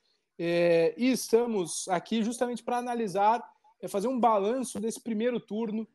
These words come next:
né, do, do Campeonato Gaúcho, é, do Inter, é, e, primeira fase, na verdade, né? Enfim, é um turno só, e projetar essa, a semifinal com o Caxias.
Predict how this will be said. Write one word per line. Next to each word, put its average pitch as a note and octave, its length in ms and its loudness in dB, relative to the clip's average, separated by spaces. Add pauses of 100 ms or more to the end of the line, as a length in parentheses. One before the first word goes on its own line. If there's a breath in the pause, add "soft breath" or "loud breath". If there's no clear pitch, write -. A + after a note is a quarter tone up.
(160)
né, F3 220 -6
do, E3+ 400 -2
do E3+ 120 -10
Campeonato F3+ 560 -6
Gaúcho, E3+ 640 -4
é, E3 200 -6
do E3+ 320 2
Inter, A#3 420 -4 (560)
é, F3 480 -2 (200)
e, C4 500 -2
primeira A3 260 0
fase, G3 320 0
na D#3 60 -6
verdade, E3 400 0
né? E3+ 220 -10
Enfim, G3 320 -6
é D#3+ 80 -4
um F#3 140 -2
turno F3 320 -2
só, G#3+ 300 2 (120)
e A#3 260 0 (260 soft breath)
projetar B3 520 4
essa, F#3 580 2
a E3 120 -6
semifinal F3+ 760 -4
com G3+ 180 -4
o G#3 40 -2
Caxias. E3 720 -4